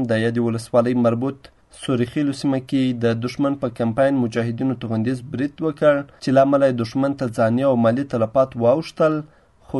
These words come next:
کره شمېر یې لا نه دی روښانه شوی. همداراز د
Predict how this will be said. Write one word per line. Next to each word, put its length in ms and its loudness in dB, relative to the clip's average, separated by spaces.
کره 180 0
شمېر 420 0
یې 260 0
لا 140 4
نه 160 0
دی 140 0
روښانه 460 -4
شوی. 360 2
همداراز 420 4
د 100 2